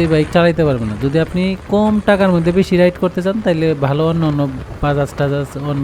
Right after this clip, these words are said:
অন্য ব্র্যান্ডের বাইক আছে, আপনারা ওইগুলা নিতে পারেন। এই বাইকটা পারফরমেন্সও খুব দিবে ভালো, তেলও সেই রকম খাবে, কস্টিং খরচটাও অনেক হাই। তো আশা করি বুঝতে পারছেন, সেকেন্ড হ্যান্ড বাইক নেওয়ার ক্ষেত্রে আমি পার্সোনালভাবে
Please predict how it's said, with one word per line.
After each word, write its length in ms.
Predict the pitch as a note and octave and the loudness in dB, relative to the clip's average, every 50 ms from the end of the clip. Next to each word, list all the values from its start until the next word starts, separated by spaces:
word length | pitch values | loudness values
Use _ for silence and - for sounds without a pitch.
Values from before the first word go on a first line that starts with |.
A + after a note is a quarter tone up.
| C3+ | -2
অন্য 100 | C3 C3 B2+ A#2+ | -2 -2 -2 -2
ব্র্যান্ডের 300 | C3 C3 C3 C3+ C3+ B2+ B2+ | -2 -2 -2 -2 -2 -2 -2
বাইক 200 | B2+ B2 B2+ B2+ C#3+ C#3+ | -2 -2 -2 -4 -6 -6
আছে, 120 | - - G3 G3 | -8 -8 -10 -8
আপনারা 200 | F3 D3+ D3 C#3+ C3+ | -6 -4 -4 -2 -2
ওইগুলা 240 | C3 C3 C3 C#3 C3+ C3+ | -2 -2 -2 -2 -2 -2
নিতে 160 | C#3 C3 C#3 C3 - | -4 -4 -6 -8 -8
পারেন। 180 | A2+ - - - - - - - - - - - - - - | -10 -12 -12 -14 -16 -18 -18 -18 -18 -18 -18 -18 -14 -12 -6
এই 40 | D#3+ D#3 | -2 0
বাইকটা 240 | F3+ F#3 - - G3+ - - | 0 2 2 0 0 2 2
পারফরমেন্সও 500 | G3+ G#3 F3 E3 F#3 F3+ F#3 F#3+ G3 G3+ F3 - | 2 2 4 4 2 2 2 2 2 0 0 2
খুব 120 | G3 F#3 E3 D#3+ - F3 | 0 0 0 -2 -4 -2
দিবে 180 | F#3+ E3+ F3+ E3+ D#3+ D#3 | 0 0 0 2 2 0
ভালো, 180 | D#3+ E3+ F3 G3 A#3+ A3 - - - - - - | 0 0 -2 -2 -4 -4 -8 -12 -18 -16 -8 -4
তেলও 280 | E3 E3 D#3+ D#3 D3+ D3+ C#3 | -4 -2 0 0 0 0 0
সেই 120 | - D#3+ D#3+ D#3+ | 0 0 0 0
রকম 180 | D3+ D3+ D3 C#3 - | 0 -2 -2 -4 -4
খাবে, 180 | C3 A#2+ A#2 A2 G#2+ - - - | -4 -4 -4 -6 -8 -8 -4 -2
কস্টিং 300 | D#3+ D3 - - E3 D#3+ D3+ | -2 -2 -2 -4 -4 -4 -2
খরচটাও 380 | E3+ E3 D#3+ D#3 - - E3+ D#3+ D3 C3 | 0 0 -2 -2 -2 -2 -2 -2 0 -2
অনেক 160 | B2+ B2 - - A#2+ | -2 -4 -6 -6 -8
হাই। 120 | G#2+ G2 F#2+ - - - - - - - - - - - - - - - - - | -8 -8 -10 -12 -16 -18 -18 -16 -14 -14 -12 -12 -14 -14 -14 -16 -16 -16 -10 -2
তো 80 | - D#3 E3 | 0 0 2
আশা 120 | - E3+ E3 | 4 4 2
করি 120 | E3+ F3 E3+ E3+ | 2 2 2 0
বুঝতে 180 | F#3 - - F3+ E3+ | 0 2 2 2 2
পারছেন, 220 | E3+ - - G3 G3+ F#3+ - | 2 2 0 -2 -4 -2 -2
সেকেন্ড 300 | F3+ D#3+ D3+ D#3 D#3 D#3 D3+ D3+ D3+ | -2 -2 -2 -2 -2 -2 -2 -2 -2
হ্যান্ড 160 | D#3 D#3 D3+ C#3+ | -2 -2 -2 -2
বাইক 200 | C#3+ C#3 C#3 C3+ - D3 | 0 -2 -2 -2 -2 -2
নেওয়ার 180 | D3 C#3+ C#3+ C3+ B2 | 0 0 0 -2 -4
ক্ষেত্রে 240 | C#3+ C3+ - - D#3+ E3+ | -6 -8 -6 -6 -4 -4
আমি 100 | F#3 E3+ - | -4 -2 -2
পার্সোনালভাবে 640 | E3 D#3 - - D#3+ D#3 D3+ D#3 D3+ D#3+ D#3 D#3 | -2 -2 -2 -2 -2 0 0 0 0 -2 -2 -2